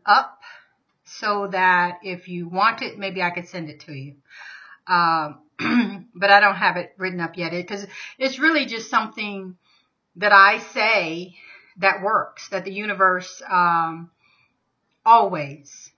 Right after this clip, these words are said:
uh, responds to, always. Ne-, never had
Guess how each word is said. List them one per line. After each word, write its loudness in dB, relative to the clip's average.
uh, 2
responds 0
to, -14
always. -2
Ne-, -4
never 4
had 2